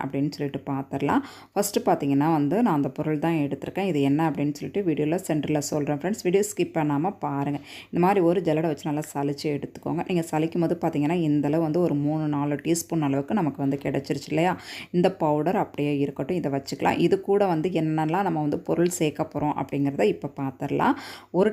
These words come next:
டீஸ்பூன் அளவுக்கு பேக்கிங் சோடா எடுத்திருக்கேன். பேக்கிங் சோடாவே பார்த்தீங்கன்னா விடாப்பிடியான அழுக்கு, இந்த கெட்ட வாடை இதெல்லாம் வந்து போகிறதுக்கு ரொம்பவே வந்து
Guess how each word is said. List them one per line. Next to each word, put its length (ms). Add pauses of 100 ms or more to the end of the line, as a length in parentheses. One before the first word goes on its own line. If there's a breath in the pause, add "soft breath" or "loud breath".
டீஸ்பூன் 480
அளவுக்கு 460 (260)
பேக்கிங் 400
சோடா 280 (100)
எடுத்திருக்கேன். 460
பேக்கிங் 360
சோடாவே 420 (100)
பார்த்தீங்கன்னா 480
விடாப்பிடியான 760
அழுக்கு, 400
இந்த 180
கெட்ட 340
வாடை 260
இதெல்லாம் 320
வந்து 240
போகிறதுக்கு 500
ரொம்பவே 400
வந்து 140